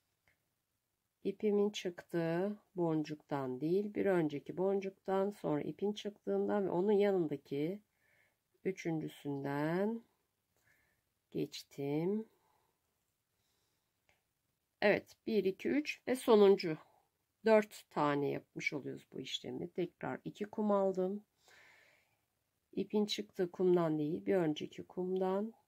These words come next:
çıkıyorum. Bakın buralarda boncuklar var ama, e, onların içinden geçmiyoruz. Yanında başka boncuk yok. Ama sizin kafanız karışıyorsa dördüncü işlemde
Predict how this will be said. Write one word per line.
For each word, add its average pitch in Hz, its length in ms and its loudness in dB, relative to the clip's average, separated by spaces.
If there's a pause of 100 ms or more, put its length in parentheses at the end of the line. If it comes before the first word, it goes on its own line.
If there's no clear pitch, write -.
(280)
çıkıyorum. 214 600 0 (360)
Bakın 233 280 -2
buralarda 233 560 4
boncuklar 233 480 2
var 277 220 6
ama, 220 340 4 (400)
e, 165 460 2 (560)
onların 233 280 4
içinden 226 500 0
geçmiyoruz. 160 600 0
Yanında 175 340 4
başka 196 340 0
boncuk 170 400 0
yok. 156 220 0 (400)
Ama 220 200 0
sizin 220 300 -4
kafanız 214 420 -2
karışıyorsa 202 760 -4
dördüncü 214 800 6 (1200)
işlemde 185 760 0